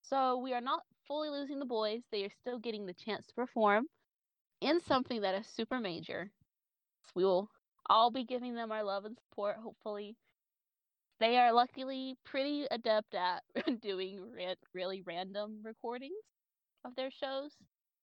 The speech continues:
So fingers crossed everything goes well for them, and yay that it is not fully canceled.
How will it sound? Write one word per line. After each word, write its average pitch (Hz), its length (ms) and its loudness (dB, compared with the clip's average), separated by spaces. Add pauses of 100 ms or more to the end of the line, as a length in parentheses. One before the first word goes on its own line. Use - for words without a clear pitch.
(560)
So 175 140 -8 (280)
fingers 240 240 2
crossed 220 320 2 (100)
everything 202 360 -6
goes 196 220 -4
well 185 160 -2
for - 140 -16
them, 190 240 -6
and 185 160 -6
yay 185 200 2
that 190 160 0
it 185 100 -2
is 180 140 -18
not 185 240 -6
fully 170 280 -4
canceled. - 420 -14